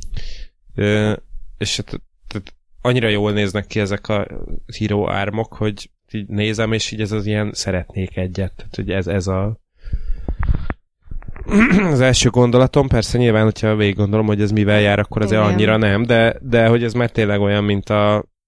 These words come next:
Speaker 1: mintha egy cyberpunk f-, kis filmet nézne az
Speaker 2: Mhm.
Speaker 1: ember.
Speaker 2: Ja, és még ami fontos lehet, hogy a, ö,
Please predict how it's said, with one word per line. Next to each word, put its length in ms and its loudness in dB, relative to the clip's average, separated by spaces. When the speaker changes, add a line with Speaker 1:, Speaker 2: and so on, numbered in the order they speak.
Speaker 1:
mintha 320 -2
egy 120 0
cyberpunk 680 -2
f-, 280 -16
kis 260 -6
filmet 420 0
nézne 340 2
az 80 -2
Speaker 2:
Mhm. 100 0
Speaker 1:
ember. 400 -2
Speaker 2:
Ja, 180 2
és 160 4
még 200 0
ami 160 2
fontos 520 -2
lehet, 360 -4
hogy 140 0
a, 440 0
ö, 520 4